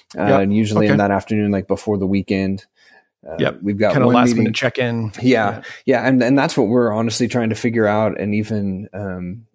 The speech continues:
Speaker 1: you know, for us to, to establish what makes the most sense of when's a
Speaker 2: Mm-hmm.
Speaker 1: good time when he's not writing sermons or,
Speaker 2: Mm-hmm.
Speaker 1: you know, that kind of deal. So we've done that. I, I don't know that there's a day that goes by that we don't talk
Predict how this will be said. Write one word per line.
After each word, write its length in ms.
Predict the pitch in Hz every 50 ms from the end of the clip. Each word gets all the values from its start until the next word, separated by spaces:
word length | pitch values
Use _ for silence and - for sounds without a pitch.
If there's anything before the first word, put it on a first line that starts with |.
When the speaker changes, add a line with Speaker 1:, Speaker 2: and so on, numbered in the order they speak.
| -
Speaker 1:
you 120 | 98 110 107
know, 200 | 95 101 92 73 - - - - - - _ -
for 180 | - 117 110
us 160 | 113 113 - -
to, 420 | - 113 107 101 101 95 85 69 - _ _ _ -
to 180 | - - 113 101
establish 840 | 101 - - - 98 98 98 98 104 98 95 - - - - - - _ - -
what 200 | 101 123 104 87
makes 240 | 110 113 110 - -
the 80 | 113
most 260 | 104 104 98 95 -
sense 600 | - 107 98 98 92 - - - - - - _ _ _ _ -
of 420 | 98 101 95 92 92 95 - -
when's 300 | 80 98 113 120 117 110
a 40 | 117
Speaker 2:
Mm-hmm. 80 | 101 101
Speaker 1:
good 180 | 117 113 110
time 280 | - 123 110 110 107 107
when 100 | 101 95
he's 160 | 101 117 107 113
not 160 | 110 101 76
writing 280 | 98 101 101 101 101 98
sermons 640 | - - 110 107 107 107 104 104 101 98 95 - - -
or, 460 | 92 98 98 95 92 92 95 98 - _ - -
Speaker 2:
Mm-hmm. 260 | 123 123 110 113 107 104 98
Speaker 1:
you 80 | 104 104
know, 100 | 104 95
that 220 | 95 87 76 -
kind 160 | 101 90 90
of 60 | 87
deal. 200 | 85 87 87 92
So 320 | 95 - 107 98 92 95 - - - - - -
we've 160 | - 135 135 139
done 320 | 147 139 127 123 113 107 -
that. 460 | 110 110 104 110 107 113 113 98 -
I, 160 | 113 117 - - - - - - - - _ _ -
I 100 | - 139 139
don't 260 | 160 143 90 117 117
know 240 | 117 117 117 120 120
that 180 | 117 92 80
there's 280 | 107 113 107 107 101 104
a 80 | 92
day 480 | 95 95 107 104 98 104 107 104 104 104
that 160 | 90 87 -
goes 240 | - 101 95 101 101
by 240 | 107 101 95 98 95
that 100 | 87 65
we 140 | 90 107 107
don't 200 | 98 71 - -
talk 360 | - 101 95 98 95 _